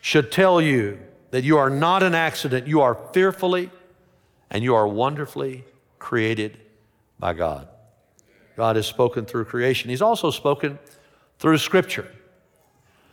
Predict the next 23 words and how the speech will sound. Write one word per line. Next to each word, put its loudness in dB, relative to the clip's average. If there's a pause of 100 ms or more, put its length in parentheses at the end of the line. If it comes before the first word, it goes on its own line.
(260)
People 4
ask 2
me -2
sometimes, -2
"Do, -2
do -6
you -4 (360)
have 2
a 2
quiet 0
time -2 (100)
on 0
Sunday 0
morning? 0
Do -4
you 0
have 2
time 0
to 0
have 2
a -4
quiet 0
time?" 0